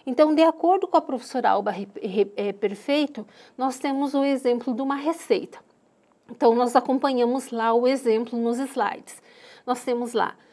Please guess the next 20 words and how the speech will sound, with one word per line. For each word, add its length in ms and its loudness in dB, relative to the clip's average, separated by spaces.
Dona 280 4
Gertrudes, 880 -2
dona 380 2
de 100 0
uma 180 0
doceria 840 -2
e 80 -6
de 100 -2
uma 180 0
quitetoria 960 0
de 140 -4
primeira, 680 -2
estava 480 0
buscando 520 -2
novas 440 2
receitas 720 -2
para 240 0
variar 420 4
seu 200 -2
cardápio. 600 0